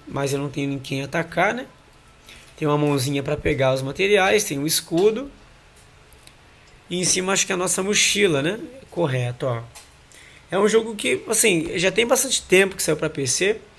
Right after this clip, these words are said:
Mas fez bastante sucesso no P C, ó. Vamos bater no, já matemos, vamos, já bati num, num bichinho ali.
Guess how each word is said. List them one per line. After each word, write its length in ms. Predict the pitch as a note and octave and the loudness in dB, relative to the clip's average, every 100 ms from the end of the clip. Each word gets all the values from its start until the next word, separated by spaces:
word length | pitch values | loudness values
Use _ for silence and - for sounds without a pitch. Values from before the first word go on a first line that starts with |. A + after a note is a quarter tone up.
| - - - - | -20 -20 -20 -4
Mas 200 | G3 G3+ | 0 2
fez 140 | A#3 | 2
bastante 420 | A#3+ A#3+ - A#3 | 2 2 2 0
sucesso 640 | - - - - - C3+ E3 | 0 -2 -2 -2 0 -2 -2
no 80 | |
P 160 | E3 E3 | -2 -2
C, 180 | D3+ D3 | 0 0
ó. 60 | |
Vamos 140 | C3+ D#3+ | -2 -2
bater 220 | D#3+ D#3+ | -2 -2
no, 220 | D3 C#3+ | -4 -2
já 80 | D3 | -2
matemos, 500 | C#3+ D3 D#3+ D#3 D3 | -4 -2 0 0 0
vamos, 300 | C3 D#3 E3+ E3 | -4 -4 -4 -4
já 180 | C#3 | -2
bati 300 | D#3+ D#3 G3 | 0 -2 -2
num, 220 | G#3+ G#3 F3+ | -2 -2 -4
num 200 | F3 D#3+ | -4 -2
bichinho 400 | D3+ - D#3+ D3 | 0 0 0 0
ali. 260 | D3 G#3+ | 0 -2